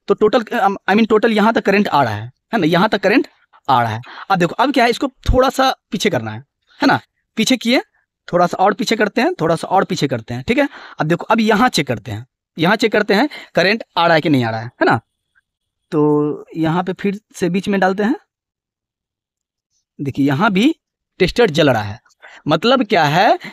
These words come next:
कि जो पीछे किए जितना सारा में करंट आ रहा है, यहाँ तक करंट आ रहा है, है ना।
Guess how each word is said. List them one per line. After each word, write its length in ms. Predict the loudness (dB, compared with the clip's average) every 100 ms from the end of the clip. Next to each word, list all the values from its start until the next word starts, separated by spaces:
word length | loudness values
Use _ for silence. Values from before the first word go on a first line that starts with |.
| -8
कि 280 | 0 2 2
जो 140 | 2 0
पीछे 300 | 0 2 2
किए 220 | 2 2
जितना 300 | 2 0 0
सारा 260 | 0 0 2
में 120 | 2
करंट 260 | 2 0 0
आ 100 | 2
रहा 120 | 4 2
है, 100 | 2
यहाँ 220 | 0 0
तक 120 | 0
करंट 220 | 0 2
आ 60 | 0
रहा 120 | -2
है, 120 | -8 -12 -2
है 60 | 0
ना। 120 | 2